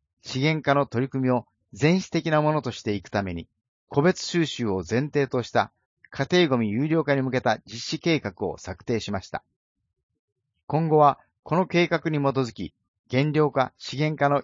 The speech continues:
一層の推進、公平な負担制度の確保、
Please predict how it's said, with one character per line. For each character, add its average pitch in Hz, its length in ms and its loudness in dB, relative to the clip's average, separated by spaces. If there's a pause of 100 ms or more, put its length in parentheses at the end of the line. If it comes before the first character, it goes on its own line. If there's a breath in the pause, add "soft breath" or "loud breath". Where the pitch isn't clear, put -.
一 120 120 -6
層 170 300 0
の 170 120 0
推 127 200 0
進、 113 300 -4 (1120)
公 180 260 4
平 160 260 4
な 98 240 0 (280)
負 - 120 -16
担 170 180 8
制 165 240 2
度 107 100 0
の 85 100 -8
確 - 280 -4
保、 90 240 -6